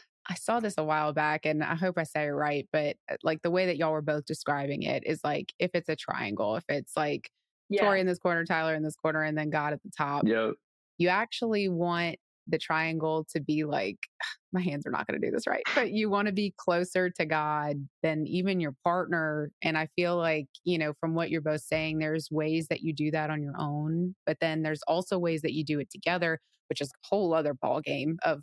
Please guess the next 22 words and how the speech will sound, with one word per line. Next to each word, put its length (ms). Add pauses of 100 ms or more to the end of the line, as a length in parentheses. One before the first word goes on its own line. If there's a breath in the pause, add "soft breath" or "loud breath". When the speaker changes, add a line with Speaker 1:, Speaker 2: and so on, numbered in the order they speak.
(120)
Speaker 1:
trying 440
to 300 (320 loud breath)
understand 880 (360)
scripture 680
and 140
his 160
word 420
and, 140
like, 260 (300)
who 80
you're 60
supposed 240
to 40
be 160
individually. 680 (140)
But 120
then 320
also 440
when 180
you 100
come 220
together 580